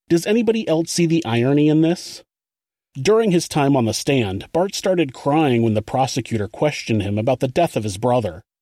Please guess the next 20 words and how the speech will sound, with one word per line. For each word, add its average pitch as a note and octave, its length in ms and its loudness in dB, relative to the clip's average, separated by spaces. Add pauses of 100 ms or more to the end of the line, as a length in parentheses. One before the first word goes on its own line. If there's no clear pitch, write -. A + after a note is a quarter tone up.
(260)
The C3+ 180 -2
prosecutor A#2+ 640 -2
reminded A#2+ 580 2
Bart G2+ 300 -2
that C3+ 120 0
he D#3 100 2
hadn't F#3+ 320 0
cried C#3+ 400 0
during A#2+ 240 2
the A2 80 2
entire G#2+ 480 -2
trial A#2+ 560 -2
and D#3 140 -2
asked F#3+ 260 -2
him F#3+ 140 2
why F3 240 2
he E3+ 120 0
was D#3 160 0
crying A#2 400 0
now. A2+ 400 -2